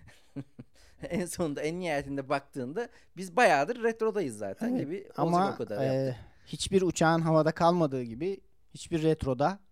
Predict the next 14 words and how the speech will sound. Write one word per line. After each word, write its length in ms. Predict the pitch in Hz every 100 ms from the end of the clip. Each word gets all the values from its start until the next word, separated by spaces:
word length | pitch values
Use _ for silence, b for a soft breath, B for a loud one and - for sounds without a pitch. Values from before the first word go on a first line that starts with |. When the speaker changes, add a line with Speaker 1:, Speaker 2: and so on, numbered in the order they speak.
| _ -
Speaker 2:
kalıcı 360 | - 135 131 143
değildir 300 | 156 165 135
Özer. 420 | 120 135 143 117
Bu 100 | 123
retroda 560 | 127 - 123 123 147 -
geçecek. 580 | 127 123 139 143 - 95
Speaker 1:
Ee, 300 | - - - -
kesinlikle. 760 | 120 - 135 156 - 165 262 -
Bir 140 | 175
şey 220 | - 180
daha 160 | 147 123
söyleyecektim 600 | - 117 110 107 - 110
o 60 | 107
konuda. 440 | 110 110 127 285